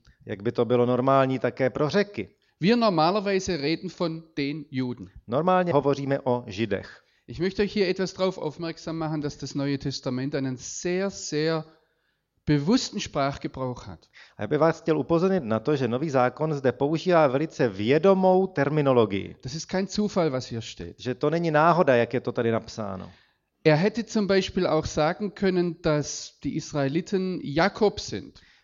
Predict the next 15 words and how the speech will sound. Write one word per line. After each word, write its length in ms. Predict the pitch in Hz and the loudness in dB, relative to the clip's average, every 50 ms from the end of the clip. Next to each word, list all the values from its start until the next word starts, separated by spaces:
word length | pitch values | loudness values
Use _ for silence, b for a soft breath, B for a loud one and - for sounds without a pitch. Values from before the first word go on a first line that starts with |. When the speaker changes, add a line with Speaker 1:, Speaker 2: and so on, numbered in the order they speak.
| b | b
Speaker 1:
Mohl 220 | - 113 123 151 180 | -2 0 2 2 4
také 400 | 165 156 147 - 151 139 135 127 | 2 2 2 4 6 6 6 6
například 480 | 131 127 127 - 151 127 - 131 113 | 4 2 -2 -4 -6 -2 0 0 0
říci, 340 | 107 120 127 135 - - 165 | 0 -2 -6 -6 -4 -4 -2
že 80 | 131 139 | 0 0
Izraelité 800 | 131 131 117 127 135 143 143 143 147 147 143 - 147 139 139 139 | 0 0 0 2 2 2 4 4 2 0 0 2 2 2 2 2
jsou 440 | 139 - - 147 143 143 143 139 135 | 0 -2 0 2 4 4 4 2 0
Jákob. 640 | 120 117 131 139 165 185 - - 143 120 - - - - - | 0 2 4 4 4 4 2 0 0 0 0 -2 -10 -10 -4
Speaker 2:
Oder 220 | - 143 135 - - | -2 -2 -2 -2 -2
er 100 | - 143 | -2 -2
hätte 220 | 151 160 156 165 | -2 -2 -2 -2
sie 180 | 156 - 170 151 | -4 -4 -4 -4
nennen 300 | 151 156 151 151 147 147 | -2 -2 -2 -2 -4 -4
können, 280 | - - 147 135 131 123 | -4 -6 -6 -4 -4 -6
das 160 | 123 120 - | -6 -8 -8